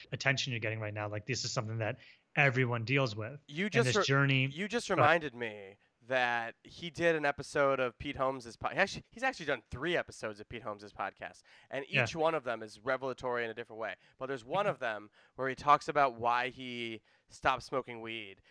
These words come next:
Speaker 2: That, like, literally made me stop smoking weed for, like, you know, a short period of time.
Speaker 1: <laughs>
Speaker 2: But,
Speaker 1: A
Speaker 2: but
Speaker 1: weekend?
Speaker 2: Yeah, something like that. But no, it was really, it was really fascinating, and I w-, you should definitely listen to that. And it's all he talks about is
Speaker 1: Cool.
Speaker 2: his, his pro-, I don't know. It was, he's an interesting dude.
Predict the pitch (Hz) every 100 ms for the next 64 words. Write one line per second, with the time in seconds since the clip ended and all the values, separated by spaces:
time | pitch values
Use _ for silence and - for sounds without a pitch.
0 | _ 135 127 131 135 175 190 175 147 135
1 | 131 123 - 120 - 117 113 117 - 110
2 | 104 - 131 - 143 - 151 127 - 120
3 | 107 - 117 104 240 - 220 - 226 269
4 | 240 - 202 175 156 160 165 165 - 196
5 | 165 135 190 151 120 110 101 - - -
6 | 196 208 190 190 185 143 160 190 190 185
7 | 175 175 165 123 131 156 156 156 139 123
8 | 127 123 101 98 117 117 113 117 139 139
9 | 127 123 113 107 107 95 135 143 160 160
10 | 185 170 156 143 127 107 - 196 _ _
11 | - 127 - 135 110 120 107 135 107 90
12 | - 151 160 131 156 175 190 160 160 131
13 | 110